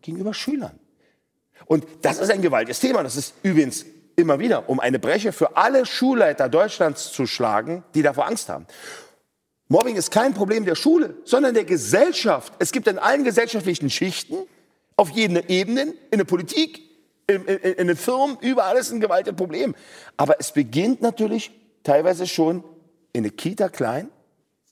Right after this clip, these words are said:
in den Grundschulen stärker und unaufhaltsam, ungreifbar im, in den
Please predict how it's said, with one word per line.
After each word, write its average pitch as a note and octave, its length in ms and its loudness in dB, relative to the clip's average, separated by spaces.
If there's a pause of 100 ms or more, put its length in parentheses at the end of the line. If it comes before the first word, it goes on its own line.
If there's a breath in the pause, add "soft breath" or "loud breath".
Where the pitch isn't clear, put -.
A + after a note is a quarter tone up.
in A#2+ 100 -2
den A2+ 100 -2
Grundschulen E3+ 560 -2
stärker D#3 720 0 (420)
und - 240 -6 (1000)
unaufhaltsam, D#3 960 0 (120)
ungreifbar D#3+ 760 0 (1120 loud breath)
im, B2 240 0 (120)
in A#2 100 -2
den G2 240 -4